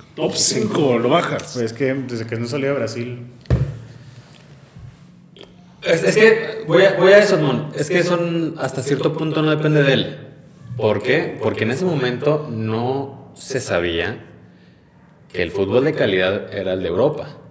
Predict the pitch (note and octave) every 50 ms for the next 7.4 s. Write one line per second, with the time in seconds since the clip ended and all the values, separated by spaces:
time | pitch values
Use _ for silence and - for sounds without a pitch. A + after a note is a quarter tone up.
0 | - - - G2 G#2+ G3+ G3 G3+ G3 - A2+ G2 G2+ A2+ C#3+ D3 - - - -
1 | - - F#2 F2+ G#2+ B2+ B2 - B2+ G2+ G2+ A2+ B2 - B2+ A#2 - - F2+ E2+
2 | E2 F2 G#2 G#2+ G2+ A2 - - A2 G#2 G2+ G2+ G#2 G#2 G2+ G2+ G#2+ A2+ A#2 B2+
3 | C#3+ D3+ D#3 D#3+ D#3+ E3 G3+ G3+ F#3+ F#3 F3+ F#3 G#3+ F#3+ F#3 F#3 F#3+ A#3 C#4+ D#4+
4 | - - - - - - - - - _ _ _ _ - - - - - _ -
5 | - - - F#3 F#3 F#3 F#3+ F#3 F3+ F3+ F3+ - F3 - G3+ G3 G3 - F3 E3+
6 | E3+ E3+ F#3 F#3+ G#3+ A#3 A3+ - - - - - - - F#3 F#3+ F3+ F#3 F#3+ F#3+
7 | A3 C4+ C4+ A3 D#3 C3+ - -